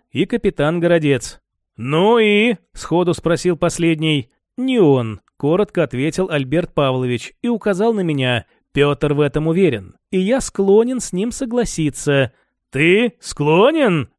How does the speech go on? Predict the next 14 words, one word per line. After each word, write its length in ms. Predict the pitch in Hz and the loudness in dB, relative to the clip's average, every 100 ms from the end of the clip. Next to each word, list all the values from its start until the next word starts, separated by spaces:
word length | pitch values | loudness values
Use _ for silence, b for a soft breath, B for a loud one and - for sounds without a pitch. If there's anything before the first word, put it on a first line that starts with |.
| _ | _
желчно 640 | 95 117 202 165 - 180 | -4 2 2 2 -2 0
выдал 280 | 190 170 160 | 2 2 0
Георгий 460 | 185 180 160 175 | 2 2 2 2
Иванович. 600 | 185 175 156 147 135 - - _ - | 4 4 4 2 0 -4 -16 _ -4
"Да 140 | 160 | -2
ты 140 | 190 | 2
об 140 | 202 190 | 2 2
этом 260 | 208 208 | 2 0
с 60 | 180 | -2
самого 440 | 156 190 202 202 | -2 0 2 2
начала 500 | 208 214 240 214 165 | 2 0 2 4 2
твердить 560 | 135 180 190 185 202 - | 2 0 0 0 -4 -2
не 100 | 156 | -2
переставал". 840 | 165 165 - 165 170 147 123 110 | 0 -2 0 0 4 4 2 -2